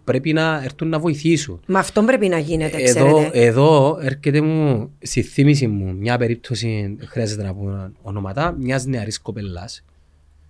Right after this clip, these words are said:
Speaker 1: Δεν μου τον χώρο του αθλητισμού, απλά θέλω να δείξω το γεγονός ότι οι, οι άλλοι κρατικοί φορείς, ναι, με ορίζουμε κάποιες, ε, κατευθυντήριες γραμμές ως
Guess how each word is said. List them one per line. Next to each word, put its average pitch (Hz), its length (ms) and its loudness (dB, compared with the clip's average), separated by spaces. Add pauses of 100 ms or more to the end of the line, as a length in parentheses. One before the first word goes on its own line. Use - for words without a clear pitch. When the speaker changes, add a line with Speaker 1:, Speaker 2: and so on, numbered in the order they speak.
(440)
Speaker 1:
Δεν 120 120 -2
μου 143 80 2
τον 123 100 -2
χώρο 110 180 -8
του 104 100 -10
αθλητισμού, 95 340 -12
απλά 110 220 -10
θέλω 131 120 -4
να 117 60 -2
δείξω - 280 -8
το 123 60 0
γεγονός 123 320 -2
ότι 131 360 -2 (480)
οι, 104 360 -8 (100)
οι 113 60 -4
άλλοι 123 240 -2
κρατικοί 107 380 -6
φορείς, 92 640 -10
ναι, 104 160 -4
με 127 160 -4 (320)
ορίζουμε 107 480 -8
κάποιες, 101 760 -10
ε, 98 160 -12
κατευθυντήριες 104 960 -8
γραμμές 98 480 -10
ως 104 160 -16